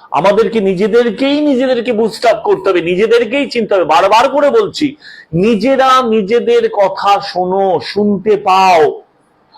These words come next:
আমরা যে কথা বলি, আমি যে কথা বলছি, আমি কিন্তু নিজের কথা আমি শুনতে পাচ্ছি।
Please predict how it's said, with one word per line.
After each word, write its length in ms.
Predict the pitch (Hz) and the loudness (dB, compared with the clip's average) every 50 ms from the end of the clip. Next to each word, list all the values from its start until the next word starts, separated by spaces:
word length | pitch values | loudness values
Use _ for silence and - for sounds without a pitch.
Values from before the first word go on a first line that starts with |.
| - | -8
আমরা 360 | - 147 151 170 190 214 220 226 | -2 -2 -2 0 2 2 2 2
যে 160 | 196 196 226 208 | 2 2 0 0
কথা 400 | - 185 175 170 - 190 196 196 | 0 0 0 0 0 0 0 0
বলি, 380 | 190 170 185 196 190 202 190 165 | 2 2 2 2 2 0 0 0
আমি 220 | 151 151 170 185 | 0 0 0 -2
যে 160 | 180 160 196 190 190 | -2 -2 -2 -2 0
কথা 340 | 226 208 - - - 185 185 | -2 -4 -4 -2 -2 -2 0
বলছি, 640 | 170 156 160 170 175 156 - - 190 185 156 123 - - - - - - | 0 0 -2 -2 -2 -6 -6 -4 -2 -2 -2 -4 -6 -10 -16 -16 -12 -4
আমি 260 | - 170 190 220 220 196 | -2 -2 0 0 -2 -2
কিন্তু 360 | 190 220 214 208 180 - 240 233 | -2 -2 -2 -4 -4 -4 -2 -2
নিজের 400 | 202 185 180 160 196 214 208 - | 0 -2 -2 0 0 0 0 0
কথা 340 | - 180 175 180 - 185 214 | -2 -2 -2 -2 0 0 0
আমি 260 | 214 180 170 190 208 190 | 2 0 0 -2 -4 -6
শুনতে 420 | - - - 190 190 180 - 202 196 | -4 -4 -4 -2 -4 -2 -4 -4 -2
পাচ্ছি। 720 | 196 185 170 156 - - - - 208 208 175 135 110 - | 0 0 0 0 -2 -6 -6 -4 -2 -2 -2 -4 -6 -8